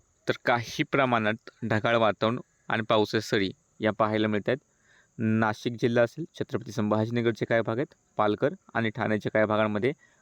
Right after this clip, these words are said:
अशा प्रकारे पावसाच्या सरी या पाहायला मिळाल्या. मोठ्या क्षेत्रावरती नाही, मात्र काही भागांमध्ये पाऊस अजूनही या जिल्ह्यांमध्ये पाहायला मिळतोय.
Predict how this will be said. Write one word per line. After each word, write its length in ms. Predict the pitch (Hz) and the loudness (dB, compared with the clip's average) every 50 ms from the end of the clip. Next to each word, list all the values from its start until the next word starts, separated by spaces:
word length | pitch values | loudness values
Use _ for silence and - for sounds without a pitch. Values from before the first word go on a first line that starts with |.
| _ - | _ -14
अशा 200 | 113 - - 110 | -8 -6 -4 -2
प्रकारे 400 | - 117 110 131 117 101 92 92 - _ _ _ _ _ _ - | 0 0 2 2 2 0 0 -2 -6 _ _ _ _ _ _ 0
पावसाच्या 500 | 107 107 107 104 - 117 107 - 117 113 | 2 2 2 2 0 -2 -2 -2 -4 -4
सरी 340 | - - - 127 110 95 - - _ _ _ - | -4 -2 -2 -2 -2 -2 -4 -8 _ _ _ -4
या 100 | 104 110 | -2 0
पाहायला 440 | - - 104 98 - 113 107 104 104 | 0 0 -2 -2 -2 -2 0 0 0
मिळाल्या. 340 | 101 104 98 98 104 127 165 - _ _ _ _ _ _ _ _ _ _ _ | 2 2 2 2 2 0 -2 -6 _ _ _ _ _ _ _ _ _ _ _
मोठ्या 260 | - 127 127 123 147 151 | 0 2 2 2 2 0
क्षेत्रावरती 460 | - 151 127 139 139 139 135 131 135 | 0 -2 2 4 4 4 4 2 0
नाही, 180 | 135 127 127 | 2 2 2
मात्र 280 | 131 127 123 120 135 127 | 2 0 0 -2 -2 -2
काही 260 | - - 117 113 117 | -2 0 0 2 2
भागांमध्ये 420 | 113 120 113 113 113 113 110 113 113 - | 2 2 2 0 0 -2 -2 -2 0 2
पाऊस 320 | 107 104 104 104 - - - | 2 2 2 2 0 -2 -2
अजूनही 480 | - 104 110 107 110 110 107 113 113 110 | -2 0 0 0 0 0 0 0 0 2
या 100 | 107 104 | 2 0
जिल्ह्यांमध्ये 600 | 95 - 107 95 98 98 101 110 120 110 101 92 - _ _ _ _ _ _ _ _ _ _ | 0 -2 -2 -2 -2 0 0 0 0 0 0 0 -2 _ _ _ _ _ _ _ _ _ _
पाहायला 360 | - 104 107 107 104 107 104 | -2 0 2 2 2 2 2
मिळतोय. 320 | 98 98 - - - 95 | 0 -2 -4 -2 -2 -2